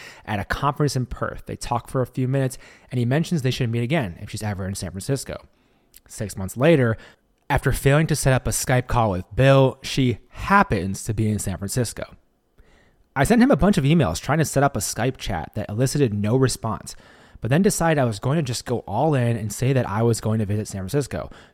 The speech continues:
trying to act somewhat cool by pretending I was just going to be in the hood rather than making a special trip to meet with him. It worked." Bill agrees to meet with Melanie and ends up introducing her to Lars Rasmussen,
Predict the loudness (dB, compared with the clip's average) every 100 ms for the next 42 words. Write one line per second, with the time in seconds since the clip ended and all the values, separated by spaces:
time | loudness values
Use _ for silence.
0 | -6 4 6 6 2 0 0 0 -2 -4
1 | 2 4 4 0 -4 -6 -4 -2 -2 0
2 | 0 0 -2 -2 0 0 0 0 2 2
3 | 0 0 0 0 0 -6 -18 -14 -2 2
4 | 4 4 4 2 2 0 0 -2 -2 -4
5 | -4 -2 -2 -4 -8 -12 -16 _ _ _
6 | _ _ _ _ -14 -12 -2 0 0 -2
7 | -12 -16 -18 _ _ _ _ _ 4 6
8 | 6 2 2 0 -2 -2 0 2 4 2
9 | 0 -4 -2 0 0 -2 -4 -2 -2 -2
10 | -6 -4 -4 -4 -4 -4 -4 -6 -2 0
11 | 0 -2 -8